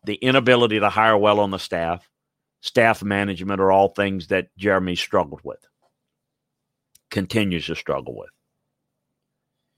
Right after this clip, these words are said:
And that is what's important. It's one thing to sit there and predict whether a guy's gonna be successful. Is Kirby gonna get it fixed? Don't know. I'm telling you what needs to happen. We'll see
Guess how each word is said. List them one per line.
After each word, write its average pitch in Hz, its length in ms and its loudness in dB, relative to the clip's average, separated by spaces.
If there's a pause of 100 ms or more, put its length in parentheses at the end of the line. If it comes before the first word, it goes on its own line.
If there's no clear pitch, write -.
(680)
And 123 240 4
that 117 180 6
is 104 400 0 (200)
what's 101 200 -6
important. 95 280 -2
It's - 140 -2
one 143 240 2
thing 123 220 0
to 104 100 0
sit - 380 -2
there 107 160 0
and 90 140 -8
predict 95 540 -2 (400)
whether 107 280 4
a 95 80 2
guy's 113 440 2
gonna 104 200 -4
be 104 160 -4
successful. - 560 -4
Is - 120 -10
Kirby 208 320 4
gonna 147 260 2
get 117 260 2
it - 120 -2
fixed? - 340 -4
Don't 85 200 -8
know. 120 340 0 (600)
I'm 92 100 -12
telling 151 340 2
you 110 80 -2
what 107 180 -4
needs 113 300 -2
to 87 80 -6
happen. 117 600 0 (320)
We'll 104 140 -8
see 131 560 -2